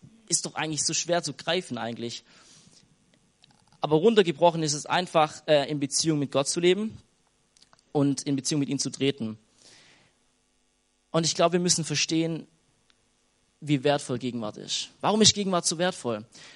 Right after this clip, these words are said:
Der, die, der Wert einer Sache wird darin gemessen, was der Preis dafür war, es zu bezahlen. Ein Auto ist so viel wert, wie viel Geld du zahlen musst. Und die Gegenwart Gottes war genau ein Leben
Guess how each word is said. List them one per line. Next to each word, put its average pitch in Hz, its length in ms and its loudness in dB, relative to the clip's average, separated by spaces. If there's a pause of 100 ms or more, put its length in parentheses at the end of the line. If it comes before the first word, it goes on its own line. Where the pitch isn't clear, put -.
(720)
Der, 147 140 8 (440)
die, 139 200 -2
der 127 300 0
Wert 190 240 4
einer 143 200 0
Sache 180 540 0 (100)
wird 147 200 -6
darin 160 260 2
gemessen, 147 360 -4
was 123 160 -4
der 127 120 -4
Preis 143 400 -2
dafür 131 300 -10
war, 117 120 0
es - 160 -6
zu - 100 -14
bezahlen. 117 560 -6 (680)
Ein 131 80 -8
Auto 196 320 4
ist 170 180 2
so 220 120 0
viel 175 200 -4
wert, 180 360 2 (640)
wie 151 80 -12
viel 151 140 -8
Geld 170 200 0
du 147 60 -12
zahlen 117 280 -6
musst. 113 360 -8 (840)
Und 139 140 0
die 131 60 -6
Gegenwart 180 340 0
Gottes 190 540 2 (400)
war 143 180 4
genau 143 320 4
ein 160 460 4 (100)
Leben 131 480 2